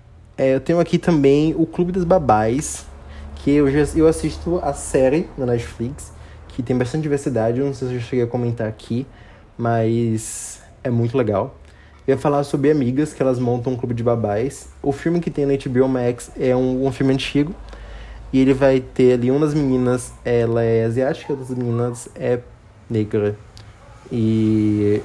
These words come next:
eu sou muito curioso pra ver esse filme antigo, pra saber como é os paralelos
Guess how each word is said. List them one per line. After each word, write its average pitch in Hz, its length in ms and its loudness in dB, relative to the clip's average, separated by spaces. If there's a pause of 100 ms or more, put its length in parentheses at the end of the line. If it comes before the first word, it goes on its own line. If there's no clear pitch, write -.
eu 107 120 2
sou 160 260 2
muito 185 200 4
curioso 160 360 6
pra - 140 -6
ver 113 120 0
esse 113 180 -4
filme 113 380 0
antigo, 110 420 -4
pra 113 160 -4
saber 113 320 0
como 117 300 -2
é 107 160 0
os 107 100 -4
paralelos 107 680 -4